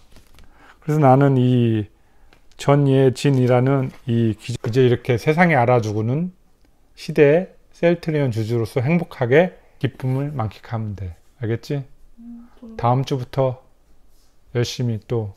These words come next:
Speaker 1: 셀트리온 응원하고 비티에스 응원하고 크리스마스 때 아주 좋은 소식이 들려올 거야.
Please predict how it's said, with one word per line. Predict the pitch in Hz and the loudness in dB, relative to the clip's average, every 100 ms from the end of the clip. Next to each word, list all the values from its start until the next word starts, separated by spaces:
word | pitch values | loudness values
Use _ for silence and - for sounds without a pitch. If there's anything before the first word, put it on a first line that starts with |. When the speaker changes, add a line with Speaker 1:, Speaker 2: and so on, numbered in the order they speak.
| _ | _
Speaker 1:
셀트리온 | - 156 151 151 135 120 | -2 -2 0 -4 -2 -2
응원하고 | 120 123 139 135 143 143 _ _ - - | -2 0 -2 -2 -6 -8 _ _ -20 -12
비티에스 | 127 - 135 - 123 | -12 0 0 0 -4
응원하고 | 117 120 135 131 135 - _ _ - - - - _ _ | -4 -2 -4 -4 -8 -10 _ _ -16 -16 -18 -20 _ _
크리스마스 | - 240 - 311 - - 180 - | 2 2 4 0 2 0 0 4
때 | 156 117 90 - _ _ _ - - | 4 4 -2 -14 _ _ _ -20 -2
아주 | 131 131 123 | 0 0 -2
좋은 | 135 131 | -2 -2
소식이 | 123 120 117 - | -2 -4 -4 -6
들려올 | 117 107 95 | -4 -4 -6
거야. | 98 | -10